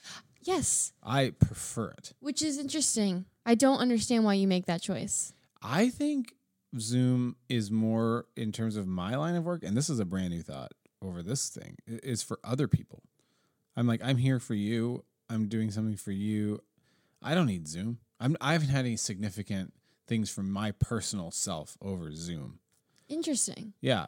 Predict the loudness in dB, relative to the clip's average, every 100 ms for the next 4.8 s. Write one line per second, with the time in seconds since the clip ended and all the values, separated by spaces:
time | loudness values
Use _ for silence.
0 | 0 4 4 4 4 2 0 -2 -4 -2
1 | -2 -4 -4 0 2 2 2 0 -4 0
2 | 0 2 -2 -2 -6 -8 -6 -6 -4 -4
3 | -4 -6 -10 -10 -8 -8 -10 -12 -10 -10
4 | -14 -16 -12 -12 -10 -10 -8